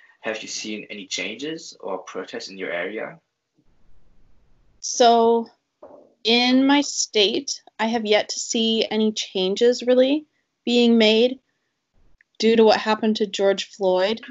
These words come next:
Speaker 2: Changes have been happening in other states, but not so much mine. Um,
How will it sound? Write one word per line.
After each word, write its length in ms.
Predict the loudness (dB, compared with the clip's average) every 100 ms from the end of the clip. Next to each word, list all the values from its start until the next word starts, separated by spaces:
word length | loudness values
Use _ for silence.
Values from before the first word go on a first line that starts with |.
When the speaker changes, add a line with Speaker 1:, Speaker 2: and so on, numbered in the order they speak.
| -20 _ _
Speaker 2:
Changes 400 | 2 4 4 2
have 160 | 0 0
been 120 | 0
happening 380 | 0 0 0 0
in 120 | 0 -2
other 280 | 0 0
states, 500 | -2 2 2 2 -2
but 240 | 0 2 4
not 280 | 2 0 -2
so 100 | 0
much 300 | 0 -2 -4
mine. 480 | -2 -2 -2 -4 -8 _ _ _ _ _ _ _ -20 -20 -20 _ _ -18 -2
Um, 580 | 2 4 6 4 2